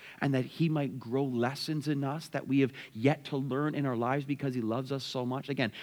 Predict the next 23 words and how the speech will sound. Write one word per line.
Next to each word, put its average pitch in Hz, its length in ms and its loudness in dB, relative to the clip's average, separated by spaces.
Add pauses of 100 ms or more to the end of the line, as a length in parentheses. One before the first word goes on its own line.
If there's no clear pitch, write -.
I - 60 2
just 156 180 2
want 196 200 0
you 196 60 2
to 175 40 2
look 175 120 2
at 185 60 4
this 175 160 -2
and 160 80 0
say, 139 180 4
if 107 40 2
it 113 60 -2
happened 180 260 2
to 185 60 4
David, 170 360 4 (200)
likely 175 300 6
it's 156 100 4
gonna 143 160 2
happen 139 240 2
to 110 60 -2
you 117 120 6
and 107 100 6
me, 95 200 2